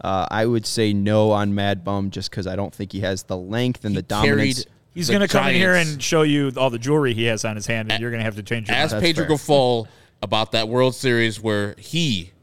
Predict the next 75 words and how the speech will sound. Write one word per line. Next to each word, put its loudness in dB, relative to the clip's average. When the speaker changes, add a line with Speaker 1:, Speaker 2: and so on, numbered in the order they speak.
Speaker 2:
pretty 0
much -2
won -4
it -6
for -6
the -4
San -4
Francisco -2
Speaker 1:
Yeah, 2
no, 2
Speaker 2:
Giants. 0
Speaker 1:
I, 2
I 2
know 2
that's, -2
that's -2
fine, 0
but, -4
like, 2
Speaker 2:
Like -2
Speaker 1:
I 2
don't -2
think -4
Jack 2
Morris 2
should -6
be 0
in 2
the 0
World 0
Ser-, -4
or 2
the 2
Hall 0
of -6
Fame, -2
and -4
I 2
don't -2
think -6
Bumgarner -2
should. -4
I -2
mean, -2
Speaker 3:
Okay. -2
Speaker 1:
Bumgarner 2
had 2
a -2
good 0
Speaker 3:
Well, -2
he's -2
got 4
Speaker 1:
five 2
young 4
Speaker 3:
three, 2
though. -4
Speaker 1:
That's -4
true. -6
He -2
does 2
have 2
three. -4
Speaker 3:
<laughs> -
Speaker 1:
Uh, 2
but, -2
you 4
know, 6
he 2
was 4
really 4
only, 0
like, -4
the 2
guy 2
for 0